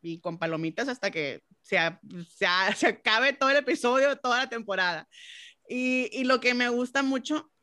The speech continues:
al momento que tú le das una cámara y un micrófono a la señorita Guajardo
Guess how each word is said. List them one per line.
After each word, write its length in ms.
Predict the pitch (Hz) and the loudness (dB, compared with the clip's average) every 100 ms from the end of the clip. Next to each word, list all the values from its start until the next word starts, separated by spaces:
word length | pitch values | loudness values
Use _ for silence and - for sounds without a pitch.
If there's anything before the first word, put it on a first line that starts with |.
| - | -4
al 120 | 226 | -2
momento 360 | 226 233 240 302 | -2 -4 -4 -6
que 100 | 247 | -4
tú 140 | 233 | -2
le 100 | 226 | 0
das 180 | 208 220 | 0 0
una 160 | 202 170 | -4 -2
cámara 360 | 180 175 156 | -2 -2 -2
y 120 | 165 | -4
un 60 | 190 | -4
micrófono 680 | 165 180 175 165 160 139 - | -6 -6 -6 -6 -8 -8 -10
a 120 | - 156 | -8 -6
la 120 | 143 | -6
señorita 540 | 147 147 147 151 113 | -6 -4 -4 -6 -8
Guajardo 480 | 110 - 285 320 | -10 -8 -8 -8